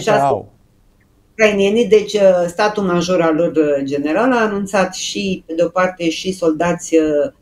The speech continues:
Speaker 1: uh, nord-coreeni morți și soldați care au dezertat.
Speaker 2: Da, exact.
Speaker 1: Întrebarea care se pune este de ce, uh, se abține la comentarii Moscova, în condițiile în care, uh, Coreea de Sud a spus foarte clar și câți au plecat și cum au plecat.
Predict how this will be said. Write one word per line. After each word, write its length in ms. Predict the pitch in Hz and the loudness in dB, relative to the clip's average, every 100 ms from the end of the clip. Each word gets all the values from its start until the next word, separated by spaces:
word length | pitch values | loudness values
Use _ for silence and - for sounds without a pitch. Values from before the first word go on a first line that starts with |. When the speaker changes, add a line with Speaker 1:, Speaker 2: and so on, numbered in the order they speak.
| _ _ _ | _ _ _
Speaker 1:
uh, 760 | - 143 139 135 131 123 120 107 | 0 2 2 0 -2 -2 -2 0
nord-coreeni 640 | 135 160 - 156 147 147 | 0 0 -2 -2 0 0
morți 360 | 285 320 269 - | 0 0 -2 -4
și 200 | 220 214 | -4 -2
soldați 460 | 214 185 185 214 - | 0 0 0 -2 -2
care 160 | 202 | -2
au 60 | 190 | -2
dezertat. 520 | 190 185 170 - - | -2 -4 -6 -6 -10
Speaker 2:
Da, 300 | 123 151 113 | -2 -2 -2
exact. 280 | 107 110 151 | -4 -2 2
Speaker 1:
Întrebarea 340 | 190 196 202 196 | 2 2 0 0
care 220 | 202 196 | -2 -4
se 80 | - _ _ | -10 _ _
pune 160 | - 202 | -6 -2
este 360 | 202 202 202 190 | -2 -2 -2 0
de 180 | 180 | 0
ce, 480 | 185 - 202 196 196 _ _ _ | -2 0 0 0 -4 _ _ _
uh, 520 | 165 175 175 180 175 170 | 2 4 4 2 0 -2
se 160 | - | -2
abține 420 | 180 175 - 196 185 | -2 -2 -4 0 2
la 100 | 180 | 0
comentarii 720 | 180 180 175 170 180 170 160 | -2 -2 0 0 0 0 0
Moscova, 680 | 170 170 190 185 226 277 - _ _ _ _ _ _ | -2 0 0 2 0 -2 -10 _ _ _ _ _ _
în 100 | 185 | -8
condițiile 640 | 185 196 214 214 208 196 | -2 0 -2 -4 -2 0
în 100 | 196 | 0
care, 680 | 185 202 190 190 180 170 156 - 156 165 | 0 2 4 4 2 2 -2 -4 0 0
uh, 60 | |
Coreea 280 | 165 190 226 | 0 0 0
de 160 | 190 185 | 0 -4
Sud 280 | - 208 | -4 -2
a 80 | 185 | 0
spus 280 | 185 190 185 | -2 -8 -4
foarte 340 | 233 233 196 | -2 0 -2
clar 260 | 185 196 190 | -2 0 0
și 180 | - - | -2 -4
câți 240 | 226 226 | -4 0
au 100 | 220 | 0
plecat 400 | 190 202 202 185 | 0 -4 -2 -2
și 180 | - - | -4 -8
cum 140 | 214 220 | -2 0
au 160 | 208 | 0
plecat. 440 | 208 190 190 196 | 0 0 0 -4